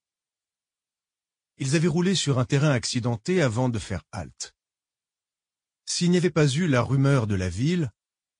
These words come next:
une sirène dans le lointain, des cris, le grondement d'un train de banlieue prenant de la vitesse, Saul aurait pu se croire en pleine campagne.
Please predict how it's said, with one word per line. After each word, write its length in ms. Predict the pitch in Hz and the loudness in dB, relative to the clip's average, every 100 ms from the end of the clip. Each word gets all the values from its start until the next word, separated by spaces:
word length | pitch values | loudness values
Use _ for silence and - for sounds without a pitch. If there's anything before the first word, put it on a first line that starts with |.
| _ _ 120 | _ _ -6
une 180 | 120 | -4
sirène 480 | 117 - 120 123 120 | -2 -2 0 0 0
dans 160 | 113 117 | 0 0
le 120 | 117 | 0
lointain, 600 | 120 139 147 113 110 110 | 2 0 0 -4 -2 -2
des 160 | 107 131 | -2 -2
cris, 400 | - 113 113 107 _ _ _ | -4 -6 -6 -8 _ _ _
le 200 | 123 120 | -4 -2
grondement 460 | 117 107 131 123 131 | -2 -2 -2 0 0
d'un 160 | 113 107 | 0 -2
train 220 | - 135 | 0 0
de 60 | |
banlieue 380 | 110 117 110 147 | 0 -2 0 -2
prenant 300 | - 113 113 | 0 -2 0
de 60 | 101 | -2
la 60 | |
vitesse, 640 | 90 92 123 139 147 - - _ _ _ _ _ _ | -4 -4 -2 0 -2 -6 -10 _ _ _ _ _ _
Saul 400 | - 175 185 196 | -2 0 2 2
aurait 160 | 165 | 2
pu 140 | 151 151 | 0 -2
se 100 | 143 | -2
croire 300 | - 139 123 | 0 -2 -2
en 80 | 107 | -2
pleine 220 | 107 104 | -2 -2
campagne. 580 | 95 82 78 71 67 | -4 -6 -10 -12 -16